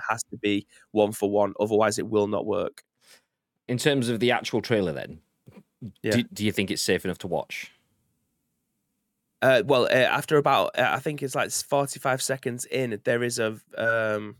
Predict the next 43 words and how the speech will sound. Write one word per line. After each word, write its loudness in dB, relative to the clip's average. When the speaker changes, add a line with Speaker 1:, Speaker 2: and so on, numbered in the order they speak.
Speaker 1:
a -6
version 4
of -2
a 0
song. 2
I 0
don't 2
know -2
if -6
it, -4
uh, 0
it's -4
not -2
the 4
original, 0
it's -4
a -6
cover -6
version. 2
I -4
don't 0
know -4
whether -4
or -4
not -2
that -2
will -4
flag 0
it, 0
but -2
that 2
is -2
the 0
only 0
way 2
that 0
it -6
would -8
be -12
flagged -10
if -14
it -12
is, -8